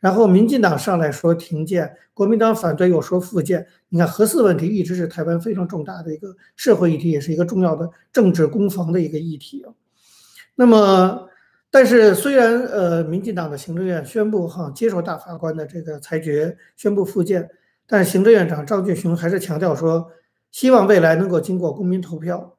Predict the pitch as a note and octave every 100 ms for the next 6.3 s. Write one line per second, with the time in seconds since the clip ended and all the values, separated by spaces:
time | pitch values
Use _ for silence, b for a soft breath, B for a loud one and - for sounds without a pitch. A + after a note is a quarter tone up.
0 | _ - A#3+ G#3+ D#3+ D#3+ F#3+ E3 D#3 -
1 | E3 - F3 D#3+ D3+ C4 _ _ _ _
2 | _ - F3+ E3+ F3+ G3+ F#3+ B B B
3 | _ D4+ E4 D#4 F3+ A3 B3 F3 F3 D#4+
4 | C4+ E3+ E3+ E3 G#3 G#3 E3+ - G3 F3
5 | D#3 E3 E3 D3 D#3+ E3+ F3 D#3 D3 G3+
6 | F3+ G#3+